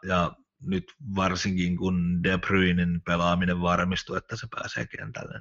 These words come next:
niin, niin tota, sit siinä ei oikein jää kai muuta kuin, no tietysti voidaan nyt miettiä sitä, että Hazard on aina ollut niin kuin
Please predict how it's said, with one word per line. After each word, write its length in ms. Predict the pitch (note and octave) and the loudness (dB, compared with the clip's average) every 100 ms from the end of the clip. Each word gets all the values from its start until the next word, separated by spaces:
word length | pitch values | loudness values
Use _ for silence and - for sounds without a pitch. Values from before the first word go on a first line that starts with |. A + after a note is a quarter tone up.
| - | -16
niin, 220 | - - | -18 -18
niin 200 | - G#2 | -18 -16
tota, 320 | - F#2+ - G2+ | -10 -8 -4 -4
sit 180 | F#2+ - | -4 -8
siinä 300 | - - - | -6 -4 -4
ei 100 | F#2 | -4
oikein 400 | E2+ - F#2+ B2+ | -6 -6 -6 0
jää 240 | F2 - - - | 2 2 0 -2
kai 180 | F2+ | 0
muuta 440 | F#2 F2+ F#2 F#2 F2+ | 2 2 2 0 -2
kuin, 260 | - F2+ D#2+ - - - - - - - - - | -2 -2 -2 -10 -10 -8 -6 -8 -10 -12 -6 6
no 320 | D3 F3 F3 | 10 10 10
tietysti 440 | F3 F3 F#3 A3+ G3+ | 8 10 10 8 10
voidaan 340 | G3+ G3 F#3+ | 12 12 12
nyt 140 | F#3 | 10
miettiä 340 | F3 F3+ - E3 | 10 10 10 6
sitä, 160 | - | 8
että 140 | D#3 - | 6 8
Hazard 500 | D#3+ D#3+ D#3+ C#3 A#2+ | 8 10 8 8 4
on 100 | G#2+ | 4
aina 280 | A2+ A#2 A2+ | 4 4 6
ollut 220 | A2 G2+ - - - - - - - - | 4 2 -2 -10 -12 -16 -20 -20 -20 -6
niin 240 | G2 F#2+ | -2 0
kuin 240 | F#2 G2+ | 0 0